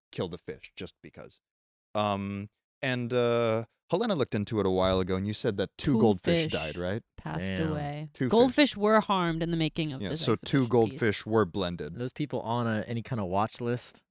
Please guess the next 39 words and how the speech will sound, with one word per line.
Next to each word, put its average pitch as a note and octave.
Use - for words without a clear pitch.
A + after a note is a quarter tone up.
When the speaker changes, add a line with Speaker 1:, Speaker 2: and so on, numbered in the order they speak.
Speaker 3:
Did A2+
they? A#2
Speaker 1:
<laughs> C3+
We D3
gotta D3+
Speaker 3:
That's C3
a D3
Speaker 1:
find E3+
Speaker 3:
good C#3+
Speaker 1:
these C3
Speaker 3:
way B2
Speaker 1:
people, A2
Speaker 3:
to, A2
Speaker 1:
man. A#2
Speaker 3:
yeah. G#2
Speaker 1:
We C3
gotta A2
find B2
these F2+
people. -
Speaker 3:
Do B2
not, A2
do A#2+
not A2+
Speaker 1:
<laughs> -
Speaker 3:
fly. G2+
Speaker 1:
Do D3
not A#2+
approach. G2+
Speaker 3:
<laughs> A#2
Speaker 1:
Um, B2+
yeah, E3
it, D#3
it's, -
uh, C#3+
again, A#2+
the A#2+
animal G#2
thing. A2